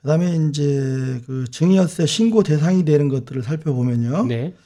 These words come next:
Speaker 1: 외국인이나 아니면 뭐 포린 에스테이트 등으로부터 증여나 유산으로 받은 금액이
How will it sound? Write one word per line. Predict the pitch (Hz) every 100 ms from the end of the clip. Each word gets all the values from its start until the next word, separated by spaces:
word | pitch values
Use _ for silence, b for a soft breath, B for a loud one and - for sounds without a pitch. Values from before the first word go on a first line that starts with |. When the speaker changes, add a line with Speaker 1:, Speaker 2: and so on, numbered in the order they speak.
| b b b b b
Speaker 1:
외국인이나 | 139 147 185 202 190 175 156 151 147
아니면 | 139 156 147
뭐 | 139
포린 | - 190 185 175
에스테이트 | 151 143 - 160 147 - _ _ _
등으로부터 | - 156 160 139 147 139 131
증여나 | - 165 175 156 143 117 117 - b b b 151
유산으로 | 160 180 180 170
받은 | - 139 170 160
금액이 | 139 156 151 131 156 147 110